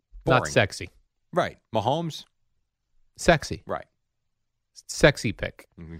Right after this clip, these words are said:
Speaker 2: Boomer has made that clear.
Speaker 1: Also, I'm not happy about this. I get little, like, I am rooting for the Chiefs, but I do get nervous when the Patriots begin
Speaker 2: Who'd
Speaker 1: to
Speaker 2: you
Speaker 1: get,
Speaker 2: pick?
Speaker 1: uh, the Chiefs.
Speaker 2: We're giving how much?
Speaker 1: I think three and a half,
Speaker 2: Okay.
Speaker 1: three, three and a half.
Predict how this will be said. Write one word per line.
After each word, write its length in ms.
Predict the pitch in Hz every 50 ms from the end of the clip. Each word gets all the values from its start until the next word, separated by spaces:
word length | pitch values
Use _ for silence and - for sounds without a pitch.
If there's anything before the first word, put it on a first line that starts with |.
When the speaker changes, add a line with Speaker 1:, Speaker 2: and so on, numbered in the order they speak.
| -
Speaker 2:
Boomer 240 | - 101 98 92 87
has 120 | 90 82 73
made 160 | 85 85 78
that 120 | 82 78 -
clear. 200 | - 82 - - _ _ -
Speaker 1:
Also, 300 | 180 208 208 - 170 147
I'm 120 | 143 139 139
not 140 | 143 131 123
happy 300 | 143 143 135 - 131 127
about 300 | 117 120 117 113 107 -
this. 300 | 120 110 101 - - - _ - -
I 60 | 143
get 200 | 160 180 - 143
little, 280 | 135 139 156 160 156 -
like, 160 | 147 135 139
I 100 | 147 151
am 180 | 165 165 147 139
rooting 240 | 143 143 123 117
for 100 | 101 113
the 100 | 98 95
Chiefs, 460 | 90 - - 117 87 78 - - - - _ _ _ -
but 280 | 135 131 127 127 - -
I 120 | 131 131
do 180 | 127 127 190 214
get 200 | 190 185 - -
nervous 460 | 127 127 127 127 127 131 127 - -
when 240 | 123 113 107 101 101
the 120 | 101 92 85 -
Patriots 600 | - - - 120 110 - - 123 120 117 107 -
begin 380 | - - 107 98 - 113 110 107
Speaker 2:
Who'd 80 | 139 127
Speaker 1:
to 60 | 113
Speaker 2:
you 60 | 101
Speaker 1:
get, 200 | 110 131 - -
Speaker 2:
pick? 120 | - - _ _ _ _ _ _ _ _ _ -
Speaker 1:
uh, 240 | - 101 95 95 95
the 140 | 90 110 -
Chiefs. 460 | - - 131 95 - - - - - _ _ _ _ -
Speaker 2:
We're 100 | 95 90
giving 480 | 78 113 113 101 110 117 120 113 98 _ _ _ _ _ -
how 100 | 104 101
much? 180 | 95 90 -
Speaker 1:
I 40 | 113 104
think 180 | 120 107 -
three 340 | - - 101 101 101 101 101
and 80 | 95 92
a 60 | 87
half, 400 | 82 92 92 95 98 92 87 -
Speaker 2:
Okay. 160 | 90 87 90 90
Speaker 1:
three, 300 | 98 95 95 101 101 98
three 220 | - - 101 98
and 80 | 95 92
a 40 | 95
half. 200 | 104 104 104